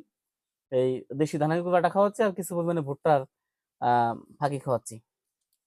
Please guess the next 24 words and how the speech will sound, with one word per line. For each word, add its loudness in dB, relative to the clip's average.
যাতে -2
তার 8
স্বাস্থ্যটা 0
ঠিক, -8
ঠিক -6
থাকে -2
ইনশাআল্লাহ। 0
এই -10
যে, -12
আমার -8
এই -2
গাভী 2
একটু -10
পানি 0
বেশি -6
খায়, 4
এই -6
জন্য -2
তাকে 2
বেশি -4
পরিমাণে 2
পানি 4
দেওয়া 6
দরকার। 6